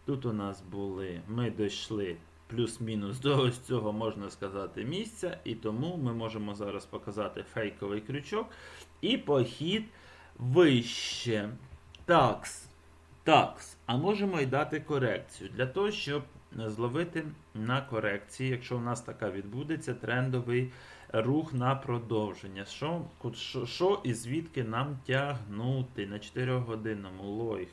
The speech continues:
хай, лой. Взагалі, конечно,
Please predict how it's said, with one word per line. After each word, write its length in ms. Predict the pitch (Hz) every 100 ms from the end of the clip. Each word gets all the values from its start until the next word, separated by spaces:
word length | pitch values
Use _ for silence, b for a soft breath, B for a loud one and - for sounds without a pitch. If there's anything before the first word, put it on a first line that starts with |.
| -
хай, 360 | 123 117 95 - B B B B B B B B - -
лой. 920 | 101 104 123 123 123 113 107 107 165 - - - -
Взагалі, 560 | 117 143 139 147 139
конечно, 640 | 123 113 107 98 - 104 98